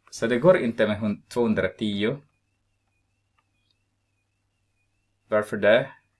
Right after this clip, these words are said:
Därför om ni tittar på min nu då. Som jag vill ha tvåhundratio. Så har jag bara hundranittio. Eh, om jag fördelar hundranittio i den. Hundraåttiofem kanske där. Eh,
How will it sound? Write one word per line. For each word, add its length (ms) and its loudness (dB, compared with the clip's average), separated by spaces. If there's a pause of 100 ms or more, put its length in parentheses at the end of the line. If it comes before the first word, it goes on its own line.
(640)
Därför 300 0
om 100 0
ni 120 -2
tittar 280 -2
på 240 -2
min 220 2
nu 160 -4
då. 280 -2 (1000)
Som 220 -4
jag 140 2
vill 220 0
ha 200 -4
tvåhundratio. 1000 -4 (500)
Så 60 -12
har 80 -6
jag 140 -8
bara 200 -6
hundranittio. 1000 -8 (1040)
Eh, 320 -4
om 120 0
jag 140 0
fördelar 500 0
hundranittio 880 -4
i 120 -4
den. 440 -8 (480)
Hundraåttiofem 760 -4
kanske 340 -6
där. 320 -4 (1200)
Eh, 640 -2